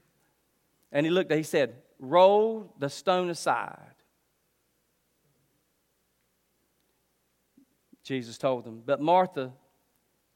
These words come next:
she said, "The dead," or Martha, the dead man's sister,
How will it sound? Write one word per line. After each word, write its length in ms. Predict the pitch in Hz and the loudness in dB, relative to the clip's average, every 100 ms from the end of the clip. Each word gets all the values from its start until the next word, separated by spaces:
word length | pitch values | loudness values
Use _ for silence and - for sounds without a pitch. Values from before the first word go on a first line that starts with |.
| _ _ _ | _ _ _
she 220 | - 175 | -8 -6
said, 320 | 160 180 156 | 0 0 0
"The 80 | 143 | -2
dead," 580 | 147 196 202 208 196 - - _ | -2 2 4 4 2 -2 -20 _
or 200 | 151 139 | -4 -2
Martha, 300 | 160 180 175 | 0 0 2
the 100 | 139 | 2
dead 280 | 135 185 175 | 2 2 2
man's 260 | 180 170 151 | 2 -2 -2
sister, 420 | 190 180 - | -4 -4 -6